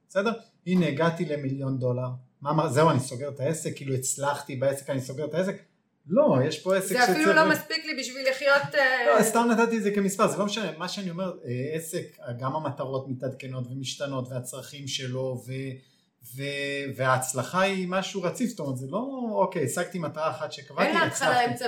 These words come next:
Speaker 2: וסוף.
Speaker 1: נכון.
Speaker 2: זה מה שאני אומרת תמיד על הצלחה. זה לא שהגעתי לאיזשהו מעמד, אני יושבת על איזשהו כיסא, מאוד נוח לי בו, הדברים קורים מאליהם,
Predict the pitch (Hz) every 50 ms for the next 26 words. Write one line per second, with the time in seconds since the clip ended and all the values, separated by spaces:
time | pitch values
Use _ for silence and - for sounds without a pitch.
0 | 208 202 - - - 185 151 135 131 123 - - 127 220 240 254 254 262 226 220
1 | 226 226 214 220 214 202 202 202 196 185 - 196 190 - - 180 170 - 214 247
2 | 294 311 311 339 311 269 208 247 247 247 254 277 240 220 220 220 226 226 - -
3 | 247 214 208 196 185 175 180 214 254 294 294 226 214 208 196 196 - 240 240 240
4 | 240 214 220 226 220 220 226 - 220 202 - - - 202 - - 277 285 262 226
5 | 220 226 220 214 226 254 285 277 - 302 294 262 247 311 269 202 185 202 202 214
6 | 220 214 214 214 202 202 208 202 185 180 180 190 202 247 285